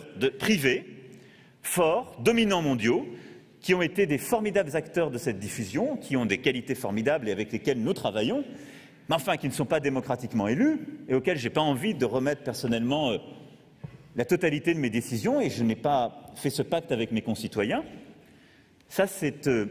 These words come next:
le système de l'autogestion, mais il n'a pas vraiment sa gouvernance et il n'est pas démocratique.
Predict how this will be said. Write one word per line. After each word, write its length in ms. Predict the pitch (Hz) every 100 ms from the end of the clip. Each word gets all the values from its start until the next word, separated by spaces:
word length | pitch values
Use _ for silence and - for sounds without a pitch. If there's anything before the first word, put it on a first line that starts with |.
| -
le 120 | 131
système 540 | - 123 - 151 147
de 260 | 113 120 110
l'autogestion, 720 | 127 147 156 131 127 - 110 - - - - - -
mais 100 | 123
il 40 |
n'a 80 | 131
pas 140 | 226
vraiment 260 | 233 240 233
sa 160 | 220 185
gouvernance 480 | 175 170 151 233
et 60 | 170
il 40 |
n'est 100 | 143
pas 120 | 139 240
démocratique. 640 | 202 135 98 - 76 -